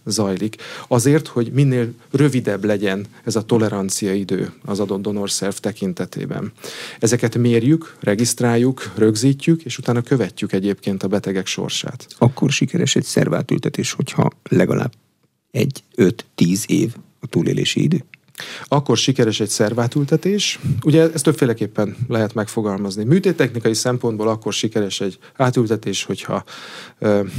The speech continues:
Speaker 1: ö, a beteg, ö, a műtét után, ö, túl van, túlélte a műtétet, és kikerül intenzív osztályra, vagy veseátültetésnél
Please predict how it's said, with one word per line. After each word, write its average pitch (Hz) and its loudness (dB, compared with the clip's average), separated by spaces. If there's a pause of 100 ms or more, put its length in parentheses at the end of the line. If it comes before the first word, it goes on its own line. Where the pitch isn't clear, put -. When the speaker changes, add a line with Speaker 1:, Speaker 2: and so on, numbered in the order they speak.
(220)
Speaker 1:
ö, 101 0
a - -2
beteg, 110 -2
ö, 95 -2 (320)
a 117 -4
műtét 110 2
után, 98 -2 (460)
ö, 98 0 (300)
túl 127 6
van, 170 2
túlélte 107 0
a 92 -4
műtétet, 131 0
és - -4
kikerül - -4
intenzív 107 -2
osztályra, 98 -2
vagy 95 0 (180)
veseátültetésnél 98 -2